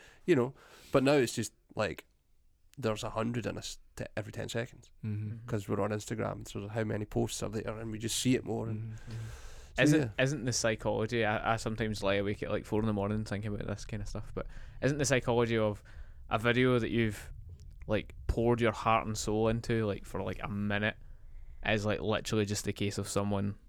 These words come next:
Speaker 3: swiping, like,
Speaker 1: Mm-hmm.
Speaker 3: like, a,
Speaker 2: Mm.
Speaker 3: like, a millimeter, just,
Speaker 2: Mm-hmm.
Speaker 3: and it's like something you've poured so much into is just gone.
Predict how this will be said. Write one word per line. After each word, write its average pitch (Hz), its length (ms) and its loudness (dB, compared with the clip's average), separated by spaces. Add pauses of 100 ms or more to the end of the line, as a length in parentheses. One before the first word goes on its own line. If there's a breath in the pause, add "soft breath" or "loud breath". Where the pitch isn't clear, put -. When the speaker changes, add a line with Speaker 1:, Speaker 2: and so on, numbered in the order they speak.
(140)
Speaker 3:
swiping, 104 760 0 (100)
like, 107 200 -4
Speaker 1:
Mm-hmm. 120 200 0 (280)
Speaker 3:
like, 95 240 -6
a, 110 60 -2
Speaker 2:
Mm. 110 240 0
Speaker 3:
like, 95 380 -8
a 110 140 -4
millimeter, 107 640 2 (320)
just, 107 160 0
Speaker 2:
Mm-hmm. 107 60 -4
Speaker 3:
and 98 100 -4
it's - 160 -8
like 98 220 2 (220 loud breath)
something 135 260 4
you've 123 180 6
poured 120 300 4
so 117 120 2
much 107 160 0
into 104 220 0
is 101 140 0
just - 180 -8
gone. 101 340 -2